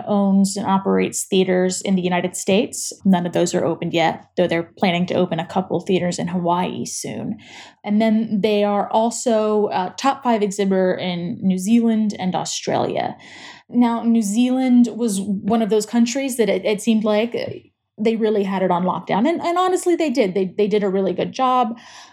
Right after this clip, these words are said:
New Zealand, they were open, they were able to open their cinemas,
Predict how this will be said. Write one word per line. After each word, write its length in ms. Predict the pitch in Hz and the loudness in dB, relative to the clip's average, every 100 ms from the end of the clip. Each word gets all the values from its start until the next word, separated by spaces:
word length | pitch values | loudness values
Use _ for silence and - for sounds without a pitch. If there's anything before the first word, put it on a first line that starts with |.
| _ - | _ -4
New 200 | 214 214 | 0 2
Zealand, 520 | 196 214 202 202 196 | 2 2 2 0 0
they 140 | 202 196 | 0 2
were 220 | 196 196 | 2 2
open, 460 | 202 196 190 190 - | 0 0 0 0 0
they 100 | 190 | 0
were 140 | 196 | 0
able 280 | 196 185 190 | 0 2 0
to 160 | 196 196 | 0 0
open 540 | 196 196 185 185 185 | 2 2 2 2 2
their 160 | 185 180 | 0 0
cinemas, 800 | - 214 208 196 190 - - | 0 2 4 2 0 -4 -12